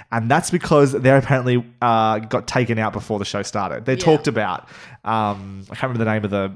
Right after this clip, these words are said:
Speaker 1: mob boss guy, but he's the one that was also,
Speaker 2: Mm.
Speaker 1: um, Fisk's dad was involved with. That, like, it's, it's so,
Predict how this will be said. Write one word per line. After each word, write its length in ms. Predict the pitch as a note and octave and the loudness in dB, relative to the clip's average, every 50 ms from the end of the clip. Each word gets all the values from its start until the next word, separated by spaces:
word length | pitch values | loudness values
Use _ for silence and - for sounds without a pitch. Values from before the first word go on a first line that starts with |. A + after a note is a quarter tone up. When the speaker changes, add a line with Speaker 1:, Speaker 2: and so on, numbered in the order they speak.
| - A2+ | -14 -14
Speaker 1:
mob 260 | A#2+ A#2+ A2 G#2+ G#2 F#2+ | -8 -4 -2 -2 -2 0
boss 280 | G2+ G#2 G2 - - | 0 0 0 -2 -4
guy, 200 | - G#2 F#2+ F2+ F#2 | -6 -4 -4 -2 0
but 80 | G#2+ | 0
he's 100 | A2+ G#2+ | 0 0
the 80 | - A#2 | 0 -2
one 240 | A2+ A#2 A#2 A#2 A2 | 0 0 0 0 0
that 80 | A2+ | -2
was 120 | G#2+ G#2+ G#2 | -2 -2 -2
also, 480 | G#2+ G#2+ - - A2 G#2 G2 G2 F#2+ - _ - - F3 | -2 -4 -4 -4 -2 -2 -2 -2 -4 -6 _ -20 -18 -16
Speaker 2:
Mm. 300 | E3+ D3+ C#3 C3+ E3 - | -16 -16 -16 -14 -10 -6
Speaker 1:
um, 480 | G#2 G2 F#2+ G2 F#2 F#2 F#2 G2 G2+ - | -4 -4 -4 -4 -6 -8 -14 -14 -16 -12
Fisk's 400 | - - C3 A#2 - - - - | -2 -2 -2 -2 -2 -6 -8 -2
dad 240 | - G#2+ G2 G2+ | 0 0 0 0
was 140 | G2+ G2+ G2 | -2 -4 -4
involved 360 | G2+ F#2+ F#2+ F#2+ F#2 F#2 F#2+ | -4 -4 -2 -2 -2 -2 -4
with. 220 | G2+ F#2 F2 - - _ _ _ _ _ _ _ _ _ _ _ _ _ _ _ - - - | -6 -8 -8 -10 -14 _ _ _ _ _ _ _ _ _ _ _ _ _ _ _ -18 -10 -2
That, 260 | B2 D3+ C3+ - - - | 0 0 0 -2 -6 -8
like, 200 | D3+ D3 C3 A#2 A#2+ | -4 -4 -4 -4 -4
it's, 480 | B2+ A#2+ - - - - - - - _ _ _ _ _ _ _ _ _ _ _ _ _ _ _ _ _ _ _ _ _ _ _ _ _ - - | -6 -6 -4 -2 -2 -2 -2 -4 -8 _ _ _ _ _ _ _ _ _ _ _ _ _ _ _ _ _ _ _ _ _ _ _ _ _ -8 -4
it's 240 | C#3 C3+ A#2+ - _ _ _ _ _ _ _ _ - | -4 -4 -4 -6 _ _ _ _ _ _ _ _ -6
so, 1000 | - - - - - - - C#3 C3 C3 B2+ B2 A#2+ A2+ G#2+ G2+ G2 F#2 F2+ | -4 -2 0 0 0 0 0 2 4 6 6 6 6 4 4 2 0 -2 -4